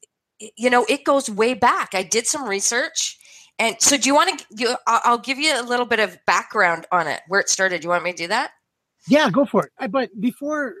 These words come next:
Speaker 2: uh, before you get into the background, what was your first,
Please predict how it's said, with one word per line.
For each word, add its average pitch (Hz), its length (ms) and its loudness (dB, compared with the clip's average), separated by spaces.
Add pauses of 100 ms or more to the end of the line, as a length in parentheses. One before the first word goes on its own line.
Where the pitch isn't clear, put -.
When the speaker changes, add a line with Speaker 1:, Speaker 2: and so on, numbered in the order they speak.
(140)
Speaker 2:
uh, 226 160 -2
before 214 380 -4
you 262 120 0
get 208 200 -2
into 220 200 -2
the 170 80 -2
background, 165 480 2 (720)
what 240 320 2
was 226 340 2
your 214 200 4
first, - 720 0